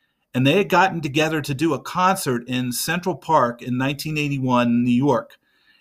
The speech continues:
And they did a cover of Wake Up Little Susie. And it debuted at forty, would go to twenty-seven. So it was a live cut, but they did a great version of it. It sounded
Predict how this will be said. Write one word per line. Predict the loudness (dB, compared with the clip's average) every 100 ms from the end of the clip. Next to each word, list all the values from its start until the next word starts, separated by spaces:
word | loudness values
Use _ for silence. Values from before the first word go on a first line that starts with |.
| _
And | 0 2
they | 2
did | 2 -2
a |
cover | 0 0 2 2
of | 0
Wake | 0 0 0
Up | -4
Little | -4 -4 -6
Susie. | -4 -4 -2 -6 -8 -14 _ _ -20 -20 -20 _ _
And | 0 2 2 2 2 0 -2
it | -4 -4
debuted | 0 0 2 0
at | -2
forty, | 0 2 2
would | 0
go | 0 0
to |
twenty-seven. | 0 -4 -6 -4 -2 -2 0 -4
So | -4 -4 -2 -2
it | -4
was | -2 0 0
a | 0
live | 0 0 0 -2 -2
cut, | -4 -4
but | -6
they | -4
did | -2 -2
a | -4
great | -6 -4 -2 -2 -4
version | -2 0 0 -2 -4
of | -8
it. | -12
It | -12
sounded | -6 -4 -4 -6